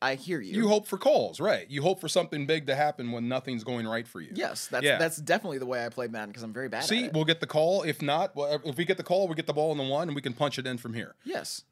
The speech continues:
Speaker 2: That's a cheap way to win.
Speaker 1: Well, it could have happened,
Speaker 2: That's,
Speaker 1: apparently, in the
Speaker 2: that's a
Speaker 1: Super
Speaker 2: cheap
Speaker 1: Bowl.
Speaker 2: way to win. We'll, we'll see.
Speaker 1: Although that was a really well-delivered ball by Goff.
Speaker 2: It was.
Speaker 1: The, the,
Speaker 2: Just,
Speaker 1: the, on
Speaker 2: look,
Speaker 1: the
Speaker 2: have
Speaker 1: play
Speaker 2: some
Speaker 1: where there was
Speaker 2: integrity
Speaker 1: penalty.
Speaker 2: about it. Just don't be, don't be a jerk about it.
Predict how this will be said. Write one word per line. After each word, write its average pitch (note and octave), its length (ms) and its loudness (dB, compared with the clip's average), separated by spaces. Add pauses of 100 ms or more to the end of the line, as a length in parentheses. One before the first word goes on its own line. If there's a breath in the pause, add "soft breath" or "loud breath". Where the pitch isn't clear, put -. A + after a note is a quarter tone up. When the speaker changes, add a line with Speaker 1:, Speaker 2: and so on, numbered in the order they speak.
(720)
Speaker 2:
That's - 140 -6
a B2+ 40 -8
cheap A#2 280 -6
way G2+ 100 -6
to F#2 60 -12
win. F#2 320 -10 (640 soft breath)
Speaker 1:
Well, A2 220 -6
it D#3 140 -8
could A#3 160 8
have C4 100 6
happened, B3+ 380 10
Speaker 2:
That's, F#3+ 100 2
Speaker 1:
apparently, A3 380 6
in G#3+ 80 0
the G#3 40 2
Speaker 2:
that's G#3 140 2
a - 40 2
Speaker 1:
Super C#4+ 220 6
Speaker 2:
cheap D3+ 80 6
Speaker 1:
Bowl. E3+ 140 6
Speaker 2:
way A#2+ 80 10
to A#2 60 8
win. A2+ 280 2 (100)
We'll, G#3 220 10
we'll C4+ 140 8
see. - 120 8
Speaker 1:
Although A#3+ 280 12
that C4 140 12
was A3+ 120 8
a A3 80 6
really G3+ 400 6
well-delivered D#3 920 0
ball C3 200 0
by A2 140 -6
Goff. A2 420 -6 (440)
Speaker 2:
It F3+ 120 2
was. E3 460 6
Speaker 1:
The, F#3+ 120 -10
the, E3 60 0
Speaker 2:
Just, A#3+ 220 4
Speaker 1:
the, A#3 60 0
on B3+ 40 6
Speaker 2:
look, G3 140 8
Speaker 1:
the B2 60 -2
Speaker 2:
have B3 100 8
Speaker 1:
play C#4 80 6
Speaker 2:
some C4 60 -2
Speaker 1:
where A3 80 4
there D#3+ 100 6
was - 80 -2
Speaker 2:
integrity C#3 320 4
Speaker 1:
penalty. A#2 40 2
Speaker 2:
about G#2+ 260 2
it. G#2 80 -6
Just G3+ 180 0
don't F#3 220 2
be, D3 400 2 (440)
don't F#3+ 200 4
be G3 100 2
a D3 60 4
jerk B2+ 240 -2
about G2+ 240 -10
it. - 80 -20